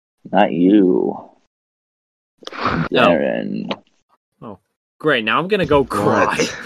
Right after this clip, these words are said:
Speaker 3: You
Speaker 2: We were asking why there's no woman in your D Ms.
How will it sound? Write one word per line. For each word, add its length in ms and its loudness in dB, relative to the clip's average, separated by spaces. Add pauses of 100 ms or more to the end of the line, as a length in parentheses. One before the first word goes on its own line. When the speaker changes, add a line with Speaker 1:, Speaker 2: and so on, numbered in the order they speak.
(880)
Speaker 3:
You 1300 -6 (1400)
Speaker 2:
We 100 2
were 100 4
asking 420 2
why 200 6
there's 200 4
no 220 6
woman 540 2
in 260 0
your 160 2
D 320 0
Ms. 400 -4